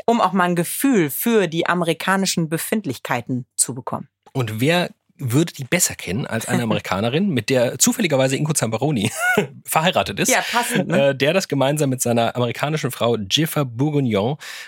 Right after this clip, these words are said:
Speaker 2: äh, zusammen hostet. Ingo Zamperoni kennt ihr wahrscheinlich als Moderator der Tagesthemen. Davor war er Korrespondent in Washington.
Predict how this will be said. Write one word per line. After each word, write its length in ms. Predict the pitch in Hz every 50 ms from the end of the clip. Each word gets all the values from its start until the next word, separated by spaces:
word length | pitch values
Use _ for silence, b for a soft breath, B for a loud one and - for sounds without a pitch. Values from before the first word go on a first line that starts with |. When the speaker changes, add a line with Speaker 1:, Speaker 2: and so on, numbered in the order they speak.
| B -
Speaker 2:
äh, 360 | - 107 104 104 104 101 98 - - 101
zusammen 360 | - - 110 110 101 98 - -
hostet. 380 | 98 95 - - - 185 - - -
Ingo 140 | 175 180 170
Zamperoni 500 | - 170 143 131 123 127 151 170 160 - _ _ _
kennt 360 | - - - 147 180 - -
ihr 220 | - 175 180 185 165
wahrscheinlich 500 | 165 160 - - 165 160 170 180 185 -
als 140 | 143 - -
Moderator 400 | 123 123 117 110 113 120 - 123
der 100 | 110 101
Tagesthemen. 560 | - 107 98 113 123 - - - 147 165 151
Davor 300 | 123 - - 120 123 117
war 100 | 113 104
er 80 | 107
Korrespondent 540 | - - 110 110 - - 110 98 104 104 104
in 160 | - 90 85
Washington. 680 | 85 87 92 - - - 131 127 - - 147 160 190